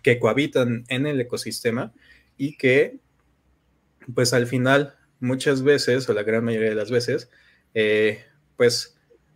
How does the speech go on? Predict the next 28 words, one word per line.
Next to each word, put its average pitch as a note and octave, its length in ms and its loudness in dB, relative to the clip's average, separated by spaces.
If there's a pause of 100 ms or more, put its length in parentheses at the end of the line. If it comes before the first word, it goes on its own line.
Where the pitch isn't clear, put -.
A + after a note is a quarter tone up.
(100)
si - 180 0
bien C#3 180 4
no C#3+ 100 2
son C#3 140 0
tomados C3+ 360 2
en C3 120 -2
cuenta, C3+ 440 2
son C3+ 320 0
quienes A#2+ 400 0
son, C3 600 0 (160)
eh, G#2+ 640 0 (200)
legalmente B2+ 680 4
dueños B2 400 0
del G2+ 140 -8
territorio, G2+ 600 -2
¿no? C3 200 -10 (280)
Entonces, D#3 320 4
haciéndome C#3+ 540 4
como A2+ 200 -2
esas A#2+ 240 -6
preguntas, A#2 500 -2
fue A2+ 100 -14
como, G#2 200 -8
bueno, B2 300 -2
¿por - 160 -4
qué C3 160 -2
no B2+ 180 2
hacer B2 380 4